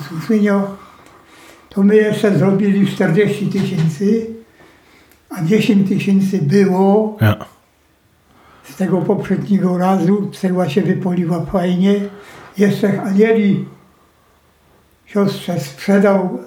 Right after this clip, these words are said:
Speaker 1: a sprzedał, dał tej na-, wypolonej cegły na ten chleb, co tam mieli zrobić.
Speaker 2: Ja, ja.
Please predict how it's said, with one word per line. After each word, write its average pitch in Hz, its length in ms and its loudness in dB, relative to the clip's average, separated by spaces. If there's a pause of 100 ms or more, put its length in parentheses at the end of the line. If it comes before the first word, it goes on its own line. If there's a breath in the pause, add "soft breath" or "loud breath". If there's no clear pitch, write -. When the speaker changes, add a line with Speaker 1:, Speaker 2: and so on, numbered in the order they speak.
(140)
Speaker 1:
a 196 180 0
sprzedał, 170 500 -4
dał 190 480 0 (640 soft breath)
tej 185 180 -4
na-, 185 260 0
wypolonej 196 760 2
cegły 202 440 0
na 190 160 -2
ten 170 220 -4
chleb, - 300 -2
co 196 100 -4
tam 165 260 -2
mieli 165 260 -6
zrobić. 165 240 -4
Speaker 2:
Ja, 98 80 0
ja. 95 220 0